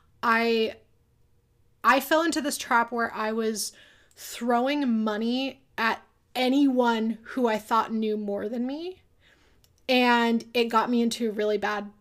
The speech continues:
financial situation. <laughs> Um, I wasn't trusting myself. Like, I really wasn't trusting myself and my, um, insight around business. I wasn't trusting that I could do this. And I had already grown one business before I pivoted. But when I pivoted,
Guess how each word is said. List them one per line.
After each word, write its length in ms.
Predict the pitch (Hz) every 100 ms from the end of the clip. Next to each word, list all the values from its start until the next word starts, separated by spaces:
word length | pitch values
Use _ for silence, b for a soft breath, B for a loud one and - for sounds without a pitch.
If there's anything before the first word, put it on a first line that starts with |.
| _ -
financial 420 | - 220 233 202
situation. 760 | 214 220 208 208 226 240 233 -
<laughs> 200 | 285 - B B B B
Um, 240 | 247 233 226
I 120 | 262
wasn't 320 | 285 285 294
trusting 360 | - 247 262 226
myself. 380 | 196 - -
Like, 120 | 247 233
I 60 |
really 320 | 233 233 247
wasn't 320 | 254 233 220 233
trusting 280 | 220 233
myself 440 | 220 208 220 214 214
and 180 | 226 214
my, 360 | 208 202 202 208 B B B _
um, 460 | 214 208 208 208 - _
insight 560 | 254 262 247 277 254 -
around 300 | 247 233 233
business. 420 | 233 240 247 233 233
I 80 |
wasn't 300 | 208 220 220
trusting 680 | 220 - 220 - 226 214 220 226
that 240 | 220 208
I 140 | - 208
could 260 | 208 202
do 200 | - 247
this. 520 | 226 240 277 - - - B B B _
And 460 | 233 233 226 220 -
I 120 | 233 247
had 160 | 233 -
already 300 | 220 262 240
grown 600 | 202 214 214 233 233 202
one 240 | 202 208
business 440 | 208 196 247 254
before 320 | 247 226 214 208
I 80 |
pivoted. 560 | 208 - 214 214 233 240
But 140 | 247
when 140 | 214 220
I 80 | 208
pivoted, 580 | - 214 214 247 269